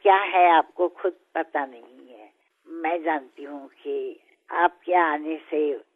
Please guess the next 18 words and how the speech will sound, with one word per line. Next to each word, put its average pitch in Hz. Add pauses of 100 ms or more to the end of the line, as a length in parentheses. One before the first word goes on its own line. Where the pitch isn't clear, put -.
(140)
भारत 160
का 185
चित्र 190
बदल 147
रहा 131
है, 117 (380)
और 165
वो, 180
वही 381
मुझे 170
बहुत 165 (760)
खुशी 202
होती 147
है, 98 (480)
बहुत 185
अच्छा 156
लगता 131
है। 131